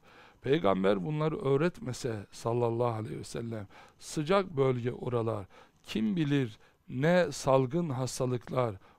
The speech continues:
olacak, ne kadar daha fazla olacak, ne kadar insan ölecekti. "Ev bi azmin," ya da kemikle,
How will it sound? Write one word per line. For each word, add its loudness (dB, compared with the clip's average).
olacak, 2
ne 4
kadar 6
daha 8
fazla 2
olacak, 0
ne 6
kadar 2
insan 0
ölecekti. -2
"Ev 4
bi 0
azmin," 0
ya 0
da 0
kemikle, 0